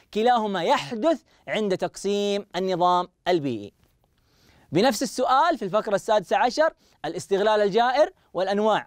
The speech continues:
الدخيلة، نستطيع تعريف الاستغلال الجائر على أنه الاستخدام الزائد للنوع لقيمته الاقتصادية، والأنواع الدخيلة هي الأنواع الغير أصيلة التي أدخلت عن قصد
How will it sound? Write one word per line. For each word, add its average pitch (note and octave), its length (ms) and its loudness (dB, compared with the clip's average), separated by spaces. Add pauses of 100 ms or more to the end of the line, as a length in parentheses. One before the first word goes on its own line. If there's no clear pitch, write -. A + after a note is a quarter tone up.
الدخيلة، B3+ 600 0
نستطيع A#3 360 -2
تعريف G3+ 300 0
الاستغلال G3+ 440 0
الجائر G#3+ 420 0
على A3+ 160 0
أنه G#3+ 440 -2 (280)
الاستخدام G3+ 720 0
الزائد G3+ 560 0 (500)
للنوع C4+ 500 2
لقيمته A3 640 -2
الاقتصادية، B3 760 0 (280)
والأنواع D4+ 420 2
الدخيلة C#4 460 -2
هي C4+ 160 -2
الأنواع A#3+ 520 0
الغير A3 480 0
أصيلة A3+ 480 0
التي G3+ 260 -2
أدخلت F3+ 440 0
عن A#3 200 0
قصد C#4 260 2